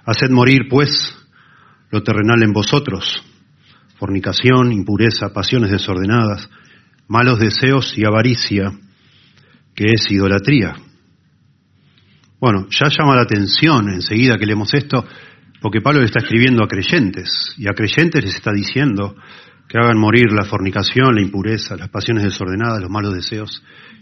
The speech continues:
y la avaricia, que es idolatría. Cosas, toda esta lista, cosas, toda la lista, por las cuales la ira de Dios viene sobre los hijos de desobediencia, en las cuales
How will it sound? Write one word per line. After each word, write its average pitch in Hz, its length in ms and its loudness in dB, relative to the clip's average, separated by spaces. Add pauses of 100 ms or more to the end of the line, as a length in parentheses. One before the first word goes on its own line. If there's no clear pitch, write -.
y 98 120 -2
la 104 80 0
avaricia, 110 520 0
que - 60 -4
es - 140 -4
idolatría. 110 520 0 (920)
Cosas, - 640 0 (640)
toda 113 160 0
esta 113 160 -2
lista, 104 380 0
cosas, 143 520 -2
toda 110 160 -2
la 113 80 2
lista, 123 320 -2 (340)
por 113 120 -2
las 110 100 0
cuales 135 300 2
la 117 80 2
ira 120 160 4
de 117 160 4
Dios 120 240 4
viene 120 460 0
sobre 104 280 -2
los 101 220 -2
hijos 120 240 -2
de 117 80 4
desobediencia, 110 960 2 (1400)
en 101 140 -4
las 110 140 -2
cuales 131 840 2